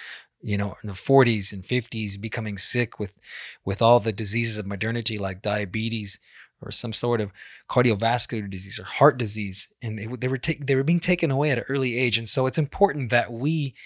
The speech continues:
take care of ourselves first, so that way we can take care of that strong family, so we can take care of that nation. So that's that second teaching that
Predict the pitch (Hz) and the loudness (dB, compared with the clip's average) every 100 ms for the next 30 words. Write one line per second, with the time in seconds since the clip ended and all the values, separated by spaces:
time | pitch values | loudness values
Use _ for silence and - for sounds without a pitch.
0 | - - - 123 110 127 120 110 - 110 | -20 -16 -6 -4 0 0 2 0 -2 -2
1 | 107 - 117 - 117 143 143 135 127 - | -2 -2 0 2 4 4 2 -2 -4 -4
2 | 113 117 127 - 123 123 104 98 - - | -4 -2 -2 -2 0 0 0 0 0 2
3 | 120 113 98 120 120 127 110 110 110 113 | 0 0 -2 -2 -2 2 2 0 -4 -8
4 | 107 107 - 110 110 98 92 95 107 - | -6 -6 -4 -2 -2 -2 -4 -6 2 2
5 | 98 - 104 117 120 - 113 101 - 113 | 4 0 2 0 2 2 0 0 0 0
6 | 127 98 - 117 113 104 101 98 | -4 -8 -4 -2 -4 -4 -6 -8